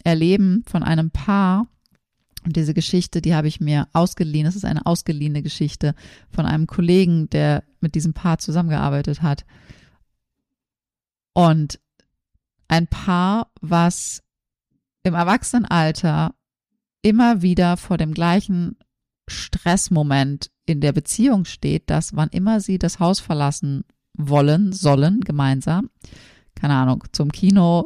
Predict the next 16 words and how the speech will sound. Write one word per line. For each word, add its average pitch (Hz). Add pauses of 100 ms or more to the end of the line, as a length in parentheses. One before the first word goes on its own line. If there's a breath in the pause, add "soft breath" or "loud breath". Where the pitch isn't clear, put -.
zu -
einer 156
Geburtstagseinladung, 147 (120)
äh, 135 (800 loud breath)
zu -
irgendeinem 156
Termin 165 (840)
oder 143
was 147
auch 160
immer, 131 (1000 soft breath)
dass 170 (1000)
der 180
eine 202
von 151
beiden, 143